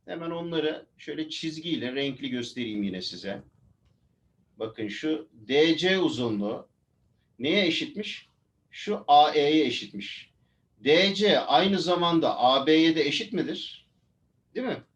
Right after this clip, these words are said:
Eşittir çocuklar. Yani bu buna eşit. Dolayısıyla bu da buna eşit. E, şimdi ne oluştu burada? Bu yetmiş beş derece. O zaman burada da yetmiş beş derece. Neden? İkizkenar üçgen.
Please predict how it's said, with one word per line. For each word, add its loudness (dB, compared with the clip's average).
Eşittir -10
çocuklar. -14
Yani -2
bu 2
buna 4
eşit. -2
Dolayısıyla -2
bu -4
da 0
buna 0
eşit. -4
E, 2
şimdi 0
ne 4
oluştu 2
burada? -2
Bu 0
yetmiş -2
beş -2
derece. 0
O -2
zaman 0
burada -2
da -2
yetmiş -4
beş -6
derece. -6
Neden? -4
İkizkenar -2
üçgen. -6